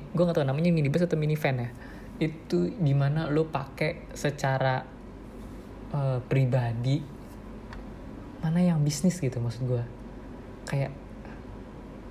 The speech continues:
eh, maksud gua gini loh, orang kan bakal, boleh,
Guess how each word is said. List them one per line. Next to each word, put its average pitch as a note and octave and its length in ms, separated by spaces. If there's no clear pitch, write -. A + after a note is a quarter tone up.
eh, D3 500
maksud C#3+ 240
gua E3+ 160
gini F3 240
loh, A#2 160
orang F3+ 240
kan G3 240
bakal, D3 400
boleh, D3 160